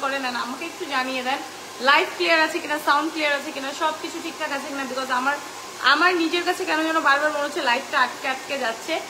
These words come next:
তো please, আপনারা যারা join করেছেন, আপনারা একটু বলবেন যে সব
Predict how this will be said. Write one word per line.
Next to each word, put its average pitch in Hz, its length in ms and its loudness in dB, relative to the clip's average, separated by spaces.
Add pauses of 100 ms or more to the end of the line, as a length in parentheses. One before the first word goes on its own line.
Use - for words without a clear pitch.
(280)
তো 339 180 -4
please, 359 320 2
আপনারা 302 380 2
যারা 302 200 0
join 262 340 -2
করেছেন, 262 340 -2
আপনারা 262 340 -2
একটু 262 280 -8
বলবেন 247 340 -4
যে 339 100 -6
সব 302 180 -2